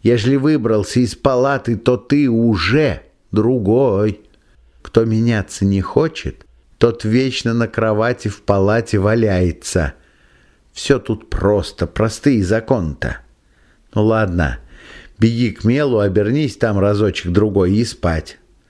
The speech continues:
И Катеньке тоже баю-бай, пора. Измучилась я тут с вами, ох, измучилась».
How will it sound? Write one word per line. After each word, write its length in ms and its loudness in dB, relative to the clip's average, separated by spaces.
И 120 0
Катеньке 640 -2
тоже 480 0
баю-бай, 1080 0
пора. 440 -2
Измучилась 720 -2
я 120 0
тут 220 -4
с 80 -8
вами, 360 0
ох, 460 -2
измучилась». 1040 -2